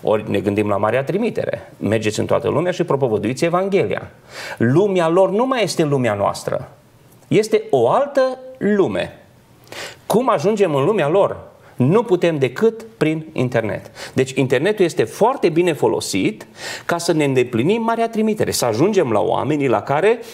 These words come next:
altfel nu putem ajunge. Dacă vom putea, dup-, dacă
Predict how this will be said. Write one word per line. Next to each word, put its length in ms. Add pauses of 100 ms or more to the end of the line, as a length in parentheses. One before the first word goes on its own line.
(120)
altfel 800 (260)
nu 260
putem 300
ajunge. 400 (460)
Dacă 260
vom 240
putea, 640
dup-, 180
dacă 340